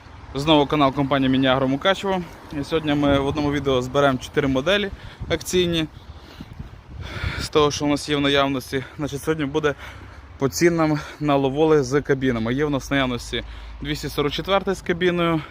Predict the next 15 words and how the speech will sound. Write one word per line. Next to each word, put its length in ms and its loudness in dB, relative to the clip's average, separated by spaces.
триста 320 0
п'ятдесят 420 -4
четвертий 520 -2
і, 320 4
е, 320 4
п'ятсот 420 0
четвертій 460 2
в 40 0
асортименті 680 -2
з 60 -14
кондиціонером 760 2
і 80 -4
без 220 0
кондиціонера. 600 -2
Значить, 380 2